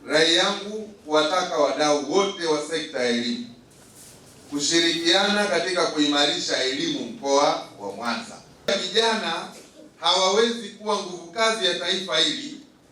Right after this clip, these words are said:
kama asilimia kubwa ya vijana wameacha shule za msingi na sekondari. Kwa hiyo, idara ya elimu,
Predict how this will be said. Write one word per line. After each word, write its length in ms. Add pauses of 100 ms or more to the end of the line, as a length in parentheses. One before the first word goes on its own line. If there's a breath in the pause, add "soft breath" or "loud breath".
(180)
kama 500
asilimia 580
kubwa 380
ya 80
vijana 460
wameacha 500 (180)
shule 280 (540)
za 200
msingi 440
na 80 (100)
sekondari. 500 (920)
Kwa 120
hiyo, 200
idara 360
ya 80
elimu, 460